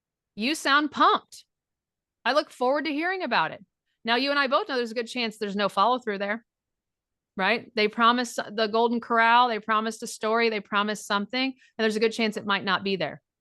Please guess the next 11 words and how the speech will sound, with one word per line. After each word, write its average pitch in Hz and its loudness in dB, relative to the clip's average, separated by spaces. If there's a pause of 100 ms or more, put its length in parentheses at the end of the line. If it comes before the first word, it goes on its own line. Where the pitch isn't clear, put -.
(320)
But 208 0
we 233 2
can't 247 -2
let 233 2
our 208 2
kid 208 -6
in 220 0
on 202 2
that 185 -2
little 180 -4
secret, - -8